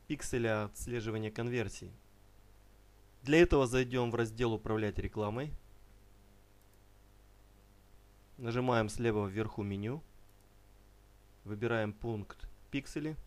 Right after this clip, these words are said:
Этот же пункт можно выбрать в разделе «Все инструменты».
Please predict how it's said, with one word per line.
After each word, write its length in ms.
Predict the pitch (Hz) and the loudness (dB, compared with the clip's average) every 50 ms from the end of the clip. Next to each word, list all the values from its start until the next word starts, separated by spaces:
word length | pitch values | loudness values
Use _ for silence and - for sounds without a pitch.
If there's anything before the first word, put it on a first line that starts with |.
| - - - - - - - - - - - - - - - - - - - - - - - - - - - - - | -18 -20 -20 -20 -20 -20 -20 -20 -20 -20 -20 -20 -20 -20 -20 -20 -20 -20 -20 -20 -20 -20 -20 -20 -20 -20 -18 -10 -6
Этот 260 | 127 131 139 127 117 | -2 0 0 0 0
же 100 | 123 123 | -2 -6
пункт 360 | - - 185 185 185 - - | -2 0 0 0 0 -2 -4
можно 360 | 139 131 131 123 120 120 113 | -2 -2 -2 -2 -2 -2 -4
выбрать 560 | 110 117 135 143 135 127 127 120 120 - - - | -2 -2 -4 -4 0 0 0 0 0 -2 -8 -16
в 120 | 113 101 104 | -12 -8 -4
разделе 440 | 107 107 104 110 120 123 120 113 | -4 -4 -4 -4 -4 -2 -2 -2
«Все 260 | 101 - - 123 113 110 | -4 -6 -4 -4 -2 -2
инструменты». 720 | 107 104 - - 113 113 113 110 101 95 87 - 87 85 | -2 -4 -6 -6 -6 -4 -4 -4 -4 -6 -6 -10 -12 -12